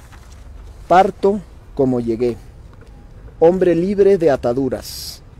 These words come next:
independiente de fuerzas políticas o intereses de grupo, comprometido exclusivamente con la elección limpia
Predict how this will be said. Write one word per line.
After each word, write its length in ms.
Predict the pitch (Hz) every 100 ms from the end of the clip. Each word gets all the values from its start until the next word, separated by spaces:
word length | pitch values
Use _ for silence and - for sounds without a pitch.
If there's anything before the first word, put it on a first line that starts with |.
| -
independiente 1120 | 175 170 165 156 160 165 160 202 214 208 185 175
de 100 | 156
fuerzas 520 | - 165 160 160 -
políticas 840 | - 139 175 180 180 185 180 - -
o 140 | 143 139
intereses 720 | 127 123 120 127 - 131 123
de 100 | 123
grupo, 380 | 117 101 - - - - - - - - -
comprometido 800 | 160 156 175 170 170 220 220 202
exclusivamente 1300 | - - 170 165 - 220 196 185 202 208 - 190 180
con 160 | 156 143
la 80 | 147
elección 500 | 143 - 165 160 165
limpia 540 | 202 202 208 202